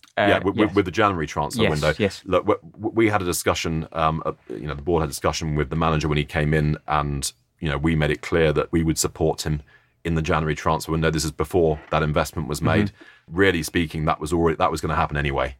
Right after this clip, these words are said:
Speaker 2: That,
Speaker 1: Okay.
Speaker 2: that, that, that wasn't, that, this investment isn't about what we were gonna be doing in January. Um, that was gonna happen in any case.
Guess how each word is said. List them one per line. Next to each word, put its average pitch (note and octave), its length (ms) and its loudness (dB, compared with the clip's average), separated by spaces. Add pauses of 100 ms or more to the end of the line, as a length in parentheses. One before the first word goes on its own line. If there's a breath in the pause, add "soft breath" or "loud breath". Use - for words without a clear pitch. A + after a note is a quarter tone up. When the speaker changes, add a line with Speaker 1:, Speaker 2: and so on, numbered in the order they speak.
(160)
Speaker 2:
That, D2+ 140 0
Speaker 1:
Okay. F#2+ 100 2
Speaker 2:
that, E2 180 2
that, E2+ 200 0
that F2 160 0
wasn't, E2+ 380 -2
that, - 140 -2 (280 loud breath)
this B2+ 160 2
investment G#2 400 0
isn't F#2 220 -4
about D#2+ 300 0
what D#2+ 140 -4
we D2+ 80 -2
were D2 60 0
gonna D2+ 160 0
be D2+ 140 0
doing D2 200 0
in C#2+ 80 -2
January. C2+ 400 -4 (140)
Um, D2 260 2
that D#2 140 0
was D2 100 -10
gonna C#2+ 160 -6
happen C2+ 240 -10
in C2+ 80 -6
any C2 140 -8
case. - 340 -8